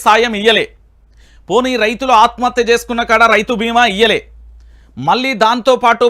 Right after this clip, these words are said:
పంటను కోసి కొనుగోలు కేంద్రానికి తీసుకొస్తే కొనుగోలు కేంద్రాలలో నానా యాగి.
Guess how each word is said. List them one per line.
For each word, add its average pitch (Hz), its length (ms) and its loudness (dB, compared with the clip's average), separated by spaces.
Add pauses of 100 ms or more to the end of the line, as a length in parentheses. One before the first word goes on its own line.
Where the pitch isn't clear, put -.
పంటను 226 380 0
కోసి 233 540 0
కొనుగోలు 233 440 -2
కేంద్రానికి 226 600 -2 (100)
తీసుకొస్తే 220 500 -4 (520)
కొనుగోలు 247 420 -4
కేంద్రాలలో 247 760 -4
నానా 247 440 -2
యాగి. 233 360 -2